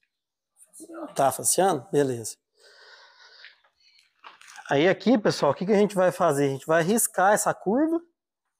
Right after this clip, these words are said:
e a gente vai cortar com a serra. Então eu vou alinhar essa peça.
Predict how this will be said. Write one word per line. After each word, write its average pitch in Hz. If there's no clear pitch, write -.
e 160
a 147
gente 170
vai 196
cortar 233
com 254
a 254
serra. 220
Então 147
eu 180
vou 185
alinhar 247
essa 254
peça. 190